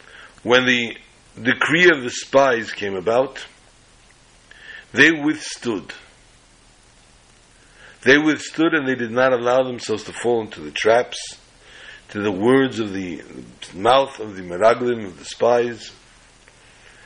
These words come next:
And they said, "No, we are allowed, we can go in, we can conquer, we should go in."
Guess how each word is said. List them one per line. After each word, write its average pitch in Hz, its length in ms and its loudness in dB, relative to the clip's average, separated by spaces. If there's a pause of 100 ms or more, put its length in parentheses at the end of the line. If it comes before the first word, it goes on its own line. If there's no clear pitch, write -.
(160)
And 92 100 -6
they 127 140 6
said, 117 280 -2
"No, 117 260 2
we 113 460 -6 (140)
are 95 160 0
allowed, 101 460 -2
we 107 200 -6
can 110 360 0
go 101 180 -4
in, 113 140 -6
we 92 100 -10
can 101 300 -4
conquer, 104 340 -4
we 90 120 -10
should 90 260 -6
go 135 80 -10
in." - 140 -18